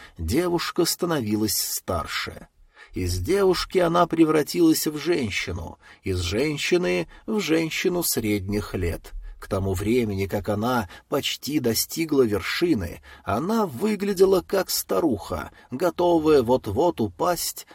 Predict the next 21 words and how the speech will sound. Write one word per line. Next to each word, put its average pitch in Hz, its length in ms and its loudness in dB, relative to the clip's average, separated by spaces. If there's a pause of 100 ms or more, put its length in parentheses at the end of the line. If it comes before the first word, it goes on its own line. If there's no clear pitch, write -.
на 185 200 -2
смертное 101 840 0
ложе. 90 720 -2 (480)
Ей 123 300 -2
оставалось 110 760 -2 (160)
всего 170 360 4
несколько 160 760 2
шагов 151 500 2
до 143 80 0
вершины, 139 800 0 (220)
но 107 200 0
она 117 300 -2
уже 147 480 -2 (140)
не 170 200 0
могла 104 500 0
дышать. - 680 -6 (280)
Казалось, - 640 -4 (120)
что - 300 0
она 120 240 2
вот-вот 92 480 -2
умрёт. 90 560 -4